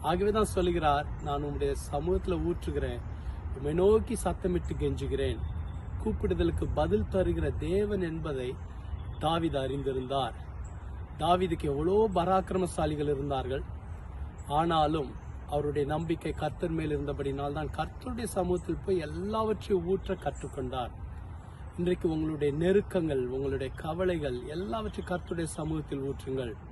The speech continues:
நிச்சயமாகவே தாவீதுக்கு ஒரு இளைப்பாறுதலை கொண்டு வந்தவர், தாவீதுக்கு விடுதலை கொடுத்தவர்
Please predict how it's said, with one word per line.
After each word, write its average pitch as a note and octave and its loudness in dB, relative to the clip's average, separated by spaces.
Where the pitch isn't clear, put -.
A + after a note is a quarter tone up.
நிச்சயமாகவே D3 2
தாவீதுக்கு F3+ 6
ஒரு C#3+ 0
இளைப்பாறுதலை C#3+ 2
கொண்டு B2+ -2
வந்தவர், A#2 -4
தாவீதுக்கு G3 6
விடுதலை E3 4
கொடுத்தவர் A#2+ -2